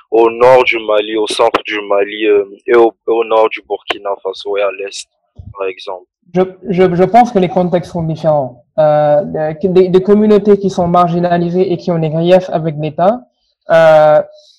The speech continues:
Speaker 2: je pense qu'il y en a partout, euh, dans, dans l'Afrique de l'Ouest. Ce, ce n'est spécifique ni au Mali ni au Burkina Faso. Mais maintenant, ce, que, ce sur quoi il faut s'interroger, c'est les mécanismes par lesquels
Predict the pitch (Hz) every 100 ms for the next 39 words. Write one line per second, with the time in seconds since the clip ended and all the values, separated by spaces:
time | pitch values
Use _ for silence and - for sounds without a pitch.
0 | - 170 175 208 214 - 185 170 170 165
1 | 165 175 - - 175 - - 196 190 -
2 | 156 151 151 - 180 156 160 160 156 156
3 | 160 160 156 151 147 139 143 139 - 175
4 | - - 180 170 170 185 185 180 156 160
5 | 208 - 180 170 165 165 170 170 160 160
6 | 170 156 156 147 180 233 _ _ _ _
7 | 156 170 202 240 233 196 - 220 214 202
8 | 180 202 190 175 170 165 156 156 151 165
9 | 160 170 165 175 185 190 180 156 170 165
10 | 160 175 185